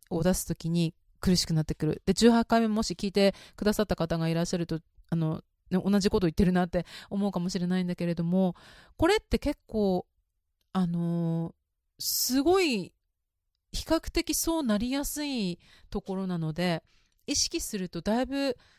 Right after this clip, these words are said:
歌声が変わってくると思うんですよ。で、もし、十八回目のどこでもライブと二十五回目のどこでもライブ聞いてらっしゃらない方で、あのー、本当に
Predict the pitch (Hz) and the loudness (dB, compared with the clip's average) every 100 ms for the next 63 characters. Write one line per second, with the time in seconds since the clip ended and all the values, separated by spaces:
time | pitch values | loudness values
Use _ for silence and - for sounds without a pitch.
0 | _ 220 254 240 240 233 233 - 226 226 | _ -4 -4 -2 -4 -6 -8 -6 -4 -4
1 | - - 226 - 165 160 - _ _ - | -6 -6 -6 -6 -6 -8 -10 _ _ -8
2 | 185 185 170 170 160 156 151 _ _ _ | -6 -4 -6 -6 -4 -4 -4 _ _ _
3 | _ _ _ _ - 226 220 214 285 - | _ _ _ _ -4 0 0 0 -2 0
4 | 262 254 202 - _ _ - 233 262 254 | 2 2 2 -4 _ _ -2 2 4 2
5 | 262 - 269 262 262 254 247 - 247 254 | 0 0 2 2 0 0 -2 -2 -2 0
6 | 254 254 254 226 196 175 170 175 226 - | 0 2 2 0 -2 -2 -2 -2 -4 -2
7 | 196 175 165 220 214 214 208 208 208 214 | -2 -2 -2 0 0 0 -2 -4 -2 -2
8 | 208 214 220 214 180 170 - - - _ | 0 0 0 0 0 -4 -4 -14 -20 _
9 | - - 180 208 214 220 220 202 185 180 | -10 -6 -2 0 0 0 -2 -2 -4 -6
10 | 165 165 175 170 - - _ - 175 165 | -8 -2 -2 -2 -6 -20 _ -12 -8 -6
11 | 165 160 165 - _ _ _ 220 247 262 | -6 -6 -8 -12 _ _ _ -8 -4 -2
12 | 247 247 | -2 -4